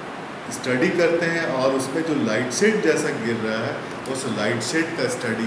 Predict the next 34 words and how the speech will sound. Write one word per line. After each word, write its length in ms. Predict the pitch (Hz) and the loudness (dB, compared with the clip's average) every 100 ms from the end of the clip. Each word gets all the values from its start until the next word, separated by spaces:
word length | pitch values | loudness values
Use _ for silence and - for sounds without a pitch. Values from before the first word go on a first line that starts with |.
| 113 | -2
करते 320 | 110 - 117 | -4 -4 -6
हैं। 200 | 117 127 - - - - - 110 | -4 -6 -6 -10 -10 -10 -6 -2
और 320 | 110 110 110 - - - - - 120 | -2 -2 -4 -6 -8 -10 -10 -8 -6
इसीलिए 500 | 127 190 185 165 160 165 156 | -2 0 2 2 2 0 -2
हम 260 | 127 123 127 | -2 0 0
लोग 140 | 127 | 2
नेचर 360 | 113 117 117 160 | 2 0 2 0
स्टडी 480 | 156 156 139 147 - | 0 -2 -2 0 0
और 260 | 117 120 120 | 2 2 0
स्टिल 400 | - - 156 127 117 | -2 0 0 2 2
लाइफ 260 | 113 113 - 151 | 0 -2 -4 -2
को 100 | 160 - - - - - - - - 107 120 | -2 -2 -6 -8 -10 -10 -10 -10 -10 -4 0
मेन 200 | 151 160 | 2 2
इंपॉर्टेंस 580 | 131 123 110 117 117 135 | 0 0 0 0 0 0
देते 360 | 107 110 101 107 | 0 -2 -2 -2
हैं। 260 | 107 104 107 | -2 -4 -4
आर्टवर्क 480 | 110 123 139 156 156 151 | -2 -2 2 2 4 0
के 100 | 147 147 | -2 -2
लिए 280 | 143 151 147 127 | 0 0 0 0
ये 100 | 120 120 | 0 0
एक 140 | 117 110 - - | -2 -6 -8 -4
बेसिक 380 | 117 120 175 175 156 | -4 -2 -4 -4 -2
है, 120 | 151 147 131 127 | -2 -2 -2 -2
ये 100 | 123 | -2
एक 180 | 123 123 107 | -2 -2 -4
मेन 240 | 117 135 131 | -2 0 -2
इंपॉर्टेंस 560 | 117 117 117 117 135 | -2 -2 -2 -4 -6
इसको 240 | 135 131 135 | -6 -6 -6
दिया 300 | 120 117 117 | -4 -2 0
जाता 380 | 117 110 113 117 | 0 -2 -4 -4
है। 100 | 123 - - - - - - - - - 110 | -4 -8 -10 -10 -10 -10 -10 -10 -12 -10 -8
इस, 100 | 117 - - - - - 113 | -6 -6 -8 -10 -10 -10 -8
इससे 320 | 120 139 135 | -6 -2 0
हमारा 400 | 131 120 123 123 | 0 0 0 0